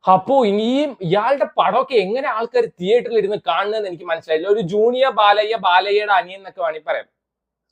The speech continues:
പക്ഷെ ബാലയ്യ കാണിക്കുന്ന പേക്കൂത്ത് എന്താണോ അത് തന്നെയാണ് ഇങ്ങേരും കാണിക്കുന്നത്. പക്ഷെ ബാലയ്യ ഡാക്കു മഹാരാജിലാണ് നന്നായത്. അതിനു മുമ്പ് ഹണി റോസിന്റെ അമ്മയും അതേപോലെ തന്നെ ഇങ്ങേരുടെ മകൻ ഇങ്ങേര്, ശ്രുതിഹാസൻ അങ്ങേരുടെ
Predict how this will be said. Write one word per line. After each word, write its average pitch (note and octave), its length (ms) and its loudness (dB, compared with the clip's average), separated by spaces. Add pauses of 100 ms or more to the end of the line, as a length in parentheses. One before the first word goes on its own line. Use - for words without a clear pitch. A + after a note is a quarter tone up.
പക്ഷെ A#2+ 120 -10
ബാലയ്യ F3+ 400 6
കാണിക്കുന്ന A3+ 400 4
പേക്കൂത്ത് G#3+ 420 -2
എന്താണോ G3+ 260 -4
അത് G3 120 2
തന്നെയാണ് G3+ 260 -6
ഇങ്ങേരും G3 320 -6
കാണിക്കുന്നത്. D#3+ 540 -10
പക്ഷെ - 380 -20
ബാലയ്യ F#3 400 6
ഡാക്കു A3+ 300 2
മഹാരാജിലാണ് B3 640 2
നന്നായത്. G3 540 -4 (100)
അതിനു F#3 220 -2
മുമ്പ് A#3 360 -2 (260)
ഹണി G3 300 4
റോസിന്റെ A#3+ 340 2
അമ്മയും G#3+ 500 -2 (200)
അതേപോലെ G#3+ 400 2
തന്നെ G#3+ 200 -4
ഇങ്ങേരുടെ A3+ 360 0
മകൻ G#3+ 360 -2
ഇങ്ങേര്, F#3+ 720 -8
ശ്രുതിഹാസൻ A3 640 0
അങ്ങേരുടെ G#3 520 -4